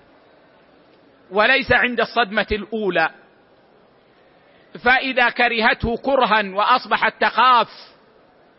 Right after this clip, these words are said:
ألا تقيم حق الله، أي حقه معه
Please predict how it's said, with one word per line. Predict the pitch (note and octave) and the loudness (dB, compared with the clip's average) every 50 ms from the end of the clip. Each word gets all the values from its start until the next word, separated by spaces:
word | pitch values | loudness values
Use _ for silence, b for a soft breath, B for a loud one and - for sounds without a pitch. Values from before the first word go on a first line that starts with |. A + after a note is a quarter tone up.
| _ _ - | _ _ -2
ألا | G3 G#3+ A3 A3 B3 C4 | -2 0 0 0 0 0
تقيم | B3+ - A#3+ A#3+ - A#3+ C4 C4+ A#3+ A3 A3+ | 0 -2 -8 -10 -6 -4 -4 -4 -2 -2 -2
حق | G#3+ - B3+ B3 - - - | -2 0 -2 -4 -4 -2 -4
الله، | A3 A3 G#3+ A3 A#3 A#3 A3+ F3+ - - _ _ _ _ _ _ _ _ _ _ _ _ _ _ _ _ - - | -2 -2 0 0 0 2 0 0 -4 -10 _ _ _ _ _ _ _ _ _ _ _ _ _ _ _ _ -2 -2
أي | F#3+ G#3+ G3+ | 0 0 0
حقه | - - B3+ - - - A#3 G#3+ G#3+ G#3+ G#3+ | 0 -2 -2 -2 -2 -2 0 2 2 0 2
معه | G3+ A#3 A#3+ G3 A3+ G#3+ G3+ G#3 F#3+ - | 2 2 2 2 2 0 0 -2 -4 -4